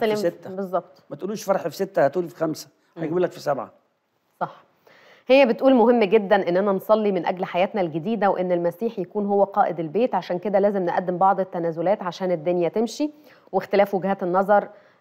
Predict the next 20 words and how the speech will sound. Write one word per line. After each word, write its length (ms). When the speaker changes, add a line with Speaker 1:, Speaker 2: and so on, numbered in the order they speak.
Speaker 2:
آه، 520
ما 140
يكبرش 460
المشكلة، 540
وأحيانًا 480
بتصل 400
لفك 280
الخطبة 340
بعد 220
حجز 260
كل 280
شيء. 240
وأخيرًا 340
بشكركم 560
جدًا 240
جدًا 420
على 120
البرنامج 440
فوق 240
الرائع 380